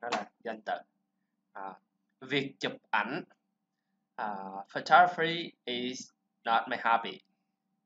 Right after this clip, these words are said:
My ha, ha, hobby, hobby. Hai phụ âm thì bỏ một. Rồi, chúng ta sẽ gọi là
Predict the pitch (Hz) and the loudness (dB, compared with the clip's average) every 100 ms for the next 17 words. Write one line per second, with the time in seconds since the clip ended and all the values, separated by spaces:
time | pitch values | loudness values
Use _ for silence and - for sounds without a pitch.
0 | _ _ - 107 110 110 - _ _ _ | _ _ -10 -6 -4 -6 -10 _ _ _
1 | _ _ _ _ _ - 107 110 113 113 | _ _ _ _ _ -6 -2 0 0 -2
2 | - 113 110 110 - _ _ - 117 113 | -4 -4 -2 -4 -6 _ _ -8 -2 -2
3 | 113 95 95 _ _ - 113 113 104 95 | -2 -6 -16 _ _ -10 -4 -4 -4 -10
4 | - _ _ _ _ _ _ _ - 131 | -20 _ _ _ _ _ _ _ 0 0
5 | 131 113 120 123 - 107 110 - 98 107 | 2 4 4 2 -2 -4 -4 -4 -2 0
6 | 101 - _ _ _ _ _ _ _ _ | -2 -4 _ _ _ _ _ _ _ _
7 | _ _ _ _ _ _ _ 101 98 101 | _ _ _ _ _ _ _ -10 -10 -14
8 | 107 104 - 101 107 107 - | -18 -10 -4 0 2 2 -2